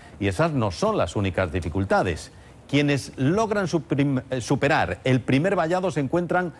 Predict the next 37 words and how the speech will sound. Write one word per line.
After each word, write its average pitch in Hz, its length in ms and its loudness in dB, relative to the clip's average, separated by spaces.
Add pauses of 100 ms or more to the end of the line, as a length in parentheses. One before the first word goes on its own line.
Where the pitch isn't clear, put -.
(260)
con 135 220 0 (240)
un 220 260 2
entramado 160 920 0
de 110 340 -4
cables 175 420 0
de 123 60 0
acero 131 420 0 (320)
que 101 120 0
lo 92 140 2
que 110 80 2
hace 127 240 2
es 151 240 -2
impedir 135 840 2
la 107 280 0
colocación 127 640 0 (260)
de 92 260 -2
escaleras. 90 680 -2 (460)
Con 151 240 0
todo, 202 360 0 (220)
la 117 180 0
presión 160 320 0
migratoria 180 520 2
es 180 160 -4
cada 147 300 0
vez 170 160 -2
mayor 165 420 0 (360)
y 113 140 -2
en 123 180 2
todo 214 320 0
el 185 100 -2
perímetro, 160 800 -2 (220)
nuestra 90 280 -4
compañera 95 420 0
Alicia 107 300 0
lo 85 100 -2
está 95 180 -2
observando, 123 640 0